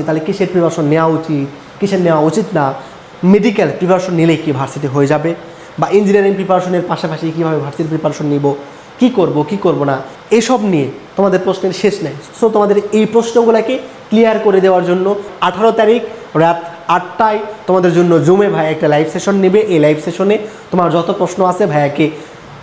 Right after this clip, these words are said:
জুমে সরাসরি প্রশ্ন করতে পারবা, সেটার অ্যান্সার নিতে পারবা, এবং একই সাথে তোমাকে আমি বলে দিব অ্যাডমিশনের শুরুতে একটা বেস্ট গাইডলাইন দেওয়ার চেষ্টা করব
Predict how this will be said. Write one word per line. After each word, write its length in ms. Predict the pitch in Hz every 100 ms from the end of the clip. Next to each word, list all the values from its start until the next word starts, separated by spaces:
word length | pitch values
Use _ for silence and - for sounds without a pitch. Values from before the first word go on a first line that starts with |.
| 151
জুমে 260 | 208 202 233 - - - - - -
সরাসরি 300 | 175 165 175 185
প্রশ্ন 160 | 180 202
করতে 160 | 202 208
পারবা, 220 | 202 202 240 240
সেটার 240 | 156 156
অ্যান্সার 280 | 147 139 160 147 - - 180
নিতে 160 | 202 202
পারবা, 240 | 196 196 220 - - 190
এবং 120 | 156 151
একই 160 | 165 175
সাথে 140 | 180
তোমাকে 160 | 175 170
আমি 80 | 175 165 - - - 165
বলে 140 | 208 208
দিব 100 | 202
অ্যাডমিশনের 420 | 180 151 185 170 170
শুরুতে 220 | 208 208 196
একটা 120 | 180 156
বেস্ট 200 | 180 180 151
গাইডলাইন 360 | 156 170 180 180
দেওয়ার 180 | 185 185
চেষ্টা 200 | 190 - 196
করব 160 | 196